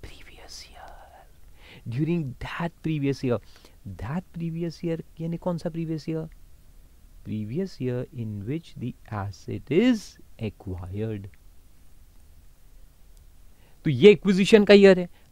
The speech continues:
अगर इसमें ही put to use हो और less than one eighty हो, वन एटी से कम हो, तो अपने को half rate मिलेगा।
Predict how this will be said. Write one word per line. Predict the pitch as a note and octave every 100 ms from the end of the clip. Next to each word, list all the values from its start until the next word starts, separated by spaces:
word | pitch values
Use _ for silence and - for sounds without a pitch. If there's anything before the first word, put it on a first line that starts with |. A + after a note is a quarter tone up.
| -
अगर | D#3 A3
इसमें | D#3 - E3
ही | G3+ D4+
put | - C#4+
to | - B3+
use | C4 G#3+
हो | E3+ G#2+ - - - -
और | D3 G3+ D4 E4+ -
less | D#3 F#3 -
than | F#3 F3
one | D#3+
eighty | D3 C#3+ C#3
हो, | A#2+ A#2 A2+ - - - - - - - - A#2+
वन | C3+
एटी | B2
से | B2+
कम | C3 A#2
हो, | G2+ - - - -
तो | D#4
अपने | A#3 F#3 F#3+
को | F#3+
half | C#3 A2+ A#2+
rate | G#2 -
मिलेगा। | F2+ -